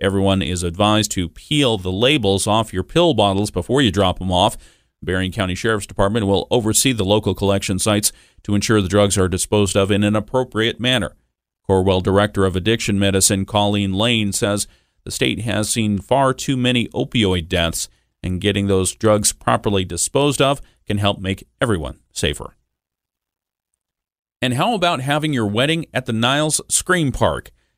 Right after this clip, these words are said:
That's just what Ben and Cora Brooks of South Bend, Indiana, did this month. The attraction in Niles tells us organizers of the park met with the couple in the summer and slowly brought their dream of getting hitched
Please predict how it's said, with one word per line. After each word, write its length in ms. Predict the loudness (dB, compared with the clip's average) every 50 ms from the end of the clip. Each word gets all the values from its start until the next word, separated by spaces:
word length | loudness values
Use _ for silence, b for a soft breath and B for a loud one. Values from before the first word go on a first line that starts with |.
| _ _ _ _
That's 260 | -6 -6 -4 -4 -4
just 240 | -4 -4 -4 -2 -2
what 200 | -4 -4 -2 -2
Ben 360 | -2 0 0 0 -2 -2 -4 -4
and 220 | -4 -4 -6 -6
Cora 320 | -6 -4 -2 0 2 2 0
Brooks 520 | 0 -2 2 2 4 4 2 2 0 0
of 160 | 0 0 0
South 320 | 0 0 0 0 0 -2 -2
Bend, 220 | -2 0 0 0
Indiana, 540 | 0 0 0 0 0 2 2 0 0 -2 -2
did 220 | -2 -4 -4 -4
this 240 | -4 -4 -6 -4 -2
month. 280 | -2 -2 -2 -4 -6 -6
The 140 | -6 -6
attraction 460 | -6 -4 -2 -2 -2 0 0 -2 -2 0
in 120 | 0 0
Niles 340 | 0 2 2 2 0 -2 -2
tells 260 | -2 -2 0 0 2
us 160 | 2 0 0 -2 B B B B
organizers 640 | B 0 2 2 2 0 2 2 2 2 2 2 2
of 120 | 2 0 0
the 100 | -2 -6
park 400 | -4 -2 -2 0 0 -2 -2 -2
met 260 | 0 0 0 0 -2
with 200 | -4 -6 -6 -6
the 80 | -8
couple 460 | -10 -4 -2 -2 0 0 0 0 0 0
in 200 | 0 -2 -2 0
the 120 | 0 0
summer 360 | 0 2 2 2 2 2 2
and 140 | 2 0 -2
slowly 380 | -2 -2 -2 0 2 2 0 0
brought 360 | 2 2 4 4 4 2 2
their 140 | 2 2 2
dream 420 | 2 0 0 2 2 0 0 -2 -4
of 180 | -6 -6 -6 -2
getting 300 | 0 0 0 0 -2 -2
hitched 440 | -2 0 0 0 0 -2 -6 -8